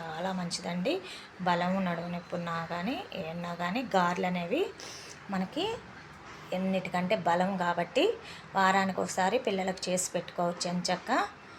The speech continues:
చూడండి, ఎలా కాలనీ ఎరడాలుగా వచ్చినాయో ఒక సైడ్ తిప్పేసేసుకోవాలి. సింపుల్ వేలో అలా చేసేసుకోవచ్చండి. చూడండి,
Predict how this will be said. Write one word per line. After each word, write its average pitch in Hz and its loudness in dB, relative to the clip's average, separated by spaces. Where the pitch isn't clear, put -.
చూడండి, 185 0
ఎలా 185 0
కాలనీ 185 2
ఎరడాలుగా 175 2
వచ్చినాయో 180 0
ఒక 269 0
సైడ్ 185 2
తిప్పేసేసుకోవాలి. 180 0
సింపుల్ 190 0
వేలో 196 4
అలా 185 -2
చేసేసుకోవచ్చండి. 190 -2
చూడండి, 196 0